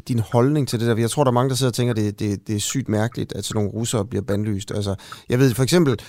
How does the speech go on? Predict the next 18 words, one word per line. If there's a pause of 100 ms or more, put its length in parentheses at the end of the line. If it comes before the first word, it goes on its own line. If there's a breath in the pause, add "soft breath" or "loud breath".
(240 loud breath)
nu
siger
du,
der
er
sådan
et
princip
med,
at
man
ikke
skal
blande
sig.
Altså,
Zenia
Stampe